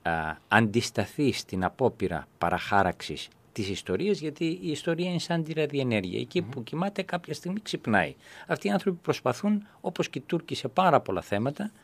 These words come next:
Speaker 1: ε, να ξαναγράψουν ιστορία. Ε, δεν ξαναγράφεται η ιστορία. Αργά ή γλίγορα μπορεί παροδικά κάποια στιγμή, ε, να θολώσουν τα νερά ή κάποια στιγμή να δημιουργήσουν, ε,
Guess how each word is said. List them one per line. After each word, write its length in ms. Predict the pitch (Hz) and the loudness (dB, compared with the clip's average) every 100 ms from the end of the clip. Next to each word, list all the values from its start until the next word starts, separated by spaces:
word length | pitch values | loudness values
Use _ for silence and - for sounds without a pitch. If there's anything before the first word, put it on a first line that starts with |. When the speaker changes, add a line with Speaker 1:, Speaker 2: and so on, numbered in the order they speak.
| - - - - | -20 -20 -20 -8
Speaker 1:
ε, 280 | - 165 170 | -2 0 2
να 120 | 175 | 2
ξαναγράψουν 600 | 160 - 160 160 208 - | 2 4 6 8 6 4
ιστορία. 480 | 185 - 110 101 95 - | -6 4 6 6 2 2
Ε, 120 | 226 | 2
δεν 220 | 214 214 | 6 4
ξαναγράφεται 760 | - 98 92 85 82 - - 73 | 4 2 0 0 -2 -4 -10 -10
η 40 | |
ιστορία. 420 | 76 - 85 165 | -10 -8 -2 2
Αργά 220 | 170 170 | 4 6
ή 60 | 196 | 4
γλίγορα 360 | 170 180 190 185 | 4 4 4 4
μπορεί 340 | 151 185 175 - - - - _ | 6 6 6 0 -18 -20 -20 _
παροδικά 640 | 120 117 113 107 - 139 185 | 8 10 8 6 8 8 8
κάποια 360 | - 175 165 | 2 0 0
στιγμή, 580 | - - 113 113 143 180 - - - - - | 0 0 4 6 6 4 -6 -20 -20 -20 -12
ε, 500 | 156 156 156 156 156 156 165 | -8 -6 -4 -2 -4 -6 -6
να 180 | 175 175 | 0 4
θολώσουν 540 | - 185 196 - 120 | 8 12 12 10 2
τα 100 | - | 2
νερά 300 | 95 92 92 | 2 2 2
ή 80 | 98 | 2
κάποια 280 | 104 160 156 | 2 0 0
στιγμή 320 | - 139 170 | -6 -2 0
να 100 | 170 | 2
δημιουργήσουν, 680 | 160 156 156 165 185 - 175 | 0 0 0 0 -2 0 0
ε, 160 | 175 | 2